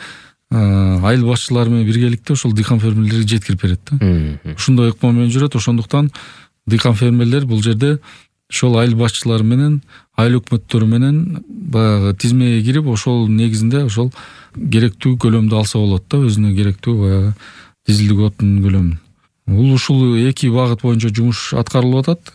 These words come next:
Speaker 1: Эми, эми керектеле турган объем чоң, кырк эки миң тонна көп. А, ал эми, э, жанагы алтымыш беш сомдон жеткириле турган үч миң эле тонна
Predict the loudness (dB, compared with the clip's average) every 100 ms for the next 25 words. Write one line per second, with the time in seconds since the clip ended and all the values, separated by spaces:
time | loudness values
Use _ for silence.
0 | _ 0 2 2 0 -6 -18 -20 -20 _
1 | _ _ 2 2 2 0 0 0 0 0
2 | 0 2 0 0 0 0 -2 -2 -2 -8
3 | -8 -2 0 0 0 0 0 0 0 0
4 | 0 0 -2 -4 -14 -20 -20 -20 _ _
5 | 0 2 2 2 2 2 2 0 0 -2
6 | -4 -6 -8 -8 -8 -10 -10 -10 -12 -12
7 | -6 0 2 2 2 0 0 -2 0 -2
8 | -2 -2 0 2 0 -2 -2 -2 0 0
9 | 0 0 0 -2 0 0 0 -2 0 0